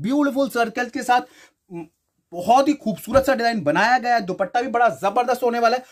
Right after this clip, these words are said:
और इसका जो दुपट्टा आएगा गोटा पट्टी के साथ, जरा लुक तो देखो कितना शानदार लग रहा है। कलर इसमें सोलो है, इससे पहले फिनिश हो, ये वैरायटी ग्रैब कर लो, ये लोग मांगते हो आते हैं मसलिन के साढ़े सात सौ रुपए में।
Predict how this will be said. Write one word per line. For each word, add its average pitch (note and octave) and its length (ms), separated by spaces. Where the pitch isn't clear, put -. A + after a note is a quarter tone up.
और A#3 220
इसका C4 180
जो B3+ 120
दुपट्टा E3+ 540
आएगा A#3 320
गोटा D3+ 600
पट्टी G#3 440
के A3+ 220
साथ, D#3 500
जरा E3 300
लुक F3 460
तो G3 120
देखो C#3+ 440
कितना F3+ 560
शानदार E3+ 540
लग F#3+ 160
रहा G3 100
है। A#3 60
कलर G3+ 180
इसमें A#3+ 280
सोलो G3 320
है, A3 160
इससे G3+ 200
पहले A3 240
फिनिश G#3+ 320
हो, C4 140
ये G#3 140
वैरायटी A3 400
ग्रैब F#3+ 260
कर G#3+ 180
लो, A#3 100
ये A#3 100
लोग A3 260
मांगते G#3 520
हो A#3 60
आते G#3 160
हैं A3+ 100
मसलिन G#3 360
के A3+ 140
साढ़े F3 240
सात D#3+ 220
सौ D3 60
रुपए A#2+ 180
में। G2+ 160